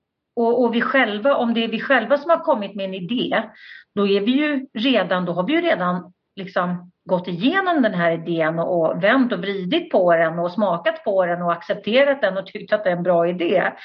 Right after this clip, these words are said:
innan vi lägger ut den på remiss så att säga. Och, och där kan jag tänka att det är många som, som, eh,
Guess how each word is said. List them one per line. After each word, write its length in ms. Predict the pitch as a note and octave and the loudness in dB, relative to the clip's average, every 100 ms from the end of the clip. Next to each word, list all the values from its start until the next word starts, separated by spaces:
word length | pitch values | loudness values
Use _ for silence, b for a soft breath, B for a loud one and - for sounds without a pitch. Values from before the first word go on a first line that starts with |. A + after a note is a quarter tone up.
| B B - | B B 0
innan 340 | A3+ G3+ F#3+ | 2 2 0
vi 80 | F#3+ | 2
lägger 580 | F#3+ F3+ F#3 F#3 F#3 F#3 _ _ | 2 2 4 2 2 -6 _ _
ut 280 | A3 F3+ F#3 | -2 -2 0
den 180 | G3+ G3+ | -2 0
på 120 | F#3+ | 0
remiss 340 | G3+ D#4 D4+ | 2 0 0
så 80 | C4+ | -2
att 120 | B3+ | -2
säga. 480 | - F3+ D#3+ - G#3 _ _ _ b b _ _ _ | 0 0 -2 -6 -8 _ _ _ b b _ _ _
Och, 300 | A#3+ A3+ A#3+ A3+ | 2 2 4 2
och 260 | A3 G#3+ | 2 -2
där 420 | F3+ C4+ E4+ G4 G4 | 0 2 4 2 0
kan 100 | E4+ | 0
jag 100 | E4 | 2
tänka 300 | D4+ A#3+ F#3+ | 0 0 -2
att 80 | |
det 60 | G#3+ | -2
är 40 | |
många 720 | G#3+ B3 G#3+ A3 F#4+ G3 A3 C4 | 0 2 2 0 -2 0 -2 -4
som, 460 | - - A3+ G#3 G#3 - | -10 0 2 2 -2 -12
som, 520 | - G#3 G3 F#3+ F#3 | -2 0 0 -2 -2
eh, 280 | F3+ F3+ | 0 0